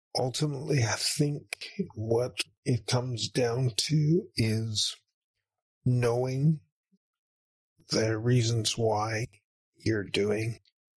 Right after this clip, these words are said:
the podcast and making sure that you're reaching the appropriate listening audience for the material that you're presenting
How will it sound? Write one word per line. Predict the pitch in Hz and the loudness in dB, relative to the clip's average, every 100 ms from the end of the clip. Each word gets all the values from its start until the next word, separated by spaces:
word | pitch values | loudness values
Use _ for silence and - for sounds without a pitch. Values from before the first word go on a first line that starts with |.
| _ _ _ - | _ _ _ -4
the | 104 | -4
podcast | - 98 101 - 113 110 - - - - | 0 -2 -2 -2 0 2 0 -2 -8 -2
and | 123 110 104 113 - - _ _ _ _ - | 2 2 0 -2 -4 -6 _ _ _ _ 0
making | 117 120 110 127 113 | 2 2 -2 -4 -2
sure | - - 120 117 | -2 0 0 -2
that | 107 107 104 101 - - - _ _ _ _ _ _ _ _ _ _ _ | 0 0 0 -2 -4 -4 -8 _ _ _ _ _ _ _ _ _ _ _
you're | 135 127 113 101 | 0 2 2 0
reaching | 107 113 104 - 117 110 101 | -4 -6 -4 -2 0 -2 -2
the | 98 95 101 110 - _ _ _ _ _ - | -4 -4 -4 -6 -12 _ _ _ _ _ -6
appropriate | 117 - 127 113 120 113 - _ _ _ - | -4 0 0 0 -6 -6 -8 _ _ _ 0
listening | 123 - 127 135 | 2 0 -4 -2
audience | 110 110 120 110 123 - - _ _ _ _ _ _ _ | 0 0 -2 -6 -4 -4 -6 _ _ _ _ _ _ _
for | - 120 123 | -4 0 0
the | 117 | 0
material | 110 107 - 139 135 135 113 107 | 2 2 2 2 4 2 2 2
that | 143 - | -2 -2
you're | 113 110 110 - - _ _ _ - | 0 2 2 -2 -8 _ _ _ -2
presenting | 117 104 113 107 104 120 107 | -2 0 -2 -2 -4 -4 -6